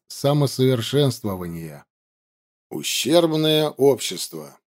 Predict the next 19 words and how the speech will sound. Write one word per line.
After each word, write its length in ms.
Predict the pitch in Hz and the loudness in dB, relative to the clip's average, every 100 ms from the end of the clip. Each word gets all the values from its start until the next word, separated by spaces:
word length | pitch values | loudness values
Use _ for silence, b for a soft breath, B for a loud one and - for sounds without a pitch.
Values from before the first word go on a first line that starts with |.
| _ _ _ _ _ | _ _ _ _ _
Существует 760 | - - - 147 - 185 226 170 | -10 -8 -2 0 0 2 4 4
мнение, 680 | 160 165 196 208 123 82 76 | 4 6 6 6 4 0 -8
что 220 | - 143 | 0 0
стремление 680 | - 151 156 170 196 180 147 | 2 2 4 6 6 4 2
к 60 | |
спасению 720 | - 135 127 156 185 175 151 | -2 -4 -2 4 6 6 4
в 80 | 123 | 2
древнем 500 | 107 147 170 160 147 | 2 4 4 4 4
мире 540 | 143 190 202 135 87 - _ _ _ _ | 6 6 6 4 -2 -12 _ _ _ _
отчасти 640 | - 123 - 196 214 - 165 | -4 -4 4 4 4 4 2
опиралось 680 | 131 147 147 190 185 165 - | 4 4 4 6 6 4 2
на 120 | 131 | -2
представление 920 | 127 131 - 131 135 175 196 185 170 | 0 -2 0 0 4 6 8 6 4
о 220 | 147 165 165 | 2 2 4
нечистоте 920 | 147 - 127 - 127 117 160 196 185 | 2 2 -2 0 -2 -2 2 4 6
и 40 | |
непристойности 960 | 151 127 123 117 - 175 170 151 - 135 | 4 4 2 0 4 4 4 2 0 0
земной 540 | 120 135 151 151 117 | 2 4 4 4 4
жизни. 600 | 101 127 117 82 80 | 2 0 0 -2 -12